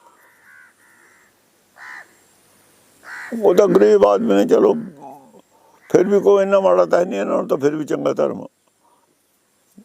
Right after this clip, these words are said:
ਗਰੀਬਾਂ ਨੂੰ ਤਾਂ ਸਤਿਕਾਰ ਕਰਦਾ ਹੈ, ਇਹ ਤਾਂ ਨਫ਼ਰਤ ਕਰਦੇ ਨੇ ਹੁਣ ਲੋਕਾਂ ਨੂੰ,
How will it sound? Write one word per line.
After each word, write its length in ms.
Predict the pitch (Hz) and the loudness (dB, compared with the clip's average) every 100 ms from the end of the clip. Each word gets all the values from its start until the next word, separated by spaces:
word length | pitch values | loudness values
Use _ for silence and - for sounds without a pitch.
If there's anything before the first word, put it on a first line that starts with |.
| _ _ _ - - - | _ _ _ -20 -20 -2
ਗਰੀਬਾਂ 360 | 131 143 127 139 | 0 2 2 0
ਨੂੰ 160 | 135 123 | 0 -4
ਤਾਂ 100 | 120 | -6
ਸਤਿਕਾਰ 540 | - 127 - 127 120 | -2 -2 0 -2 0
ਕਰਦਾ 360 | 104 104 92 101 | -2 -2 0 -2
ਹੈ, 120 | 113 - _ _ _ _ _ - | -2 -10 _ _ _ _ _ -8
ਇਹ 120 | 254 | -2
ਤਾਂ 100 | 190 | 0
ਨਫ਼ਰਤ 340 | 160 151 170 226 | 0 -2 -4 -2
ਕਰਦੇ 300 | 214 185 175 | -2 0 -4
ਨੇ 60 | |
ਹੁਣ 180 | 147 127 | -4 -4
ਲੋਕਾਂ 320 | 113 - 82 | -6 -10 -14
ਨੂੰ, 120 | 76 | -16